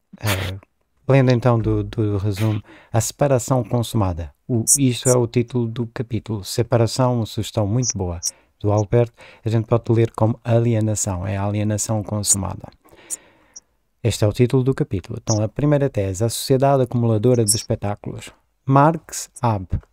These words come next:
o Capital dizendo que, citando, "A riqueza das sociedades, onde reina o modo de produção capitalista, aparece como uma imensa acumulação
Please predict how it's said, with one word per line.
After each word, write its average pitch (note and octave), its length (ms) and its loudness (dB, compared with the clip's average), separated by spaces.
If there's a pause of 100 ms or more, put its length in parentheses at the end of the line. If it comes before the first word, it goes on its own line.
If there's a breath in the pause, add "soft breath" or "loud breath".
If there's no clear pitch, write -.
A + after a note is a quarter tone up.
o D#3 120 2
Capital A2+ 580 -4 (480)
dizendo B2 600 2
que, E2+ 360 -12 (1120 loud breath)
citando, - 540 -2 (120)
"A C#3+ 180 4
riqueza C#3+ 460 4
das F#2 380 -4
sociedades, - 880 -4
onde A#2+ 260 4
reina C3 380 4
o A2+ 120 4
modo A2+ 580 2
de F#2+ 140 -6
produção B2 880 0
capitalista, F#2 1120 -2 (320 loud breath)
aparece C#3+ 480 4
como C3 260 2
uma A2+ 200 2
imensa A#2+ 800 0
acumulação B2 1080 -2